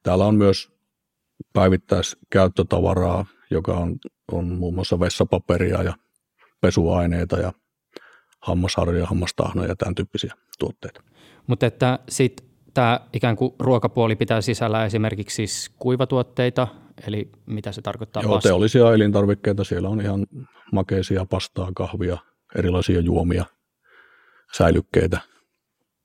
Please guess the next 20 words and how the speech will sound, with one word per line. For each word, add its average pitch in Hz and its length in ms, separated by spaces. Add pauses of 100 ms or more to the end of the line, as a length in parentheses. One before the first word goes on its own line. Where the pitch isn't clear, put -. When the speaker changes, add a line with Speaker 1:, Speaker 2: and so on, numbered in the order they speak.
(380)
Speaker 1:
jauhoja, 87 440 (960)
kauraryynejä, 87 640 (140)
kaikkea - 380 (560)
tämmöistä 98 320 (480)
kuivatavaraa. - 580 (180)
Speaker 2:
Ja 131 240
eikö 139 200
tätä 151 200
kautta 123 260
sit 117 160
lähde 123 160
myös 120 200
paljon 120 240
tämmöistä 113 320 (600)
hevitavaraa? 110 640 (280)
Speaker 1:
Joo, 123 240
eli 98 180
hedelmiä 98 320
ja 98 100
vihanneksia, 107 640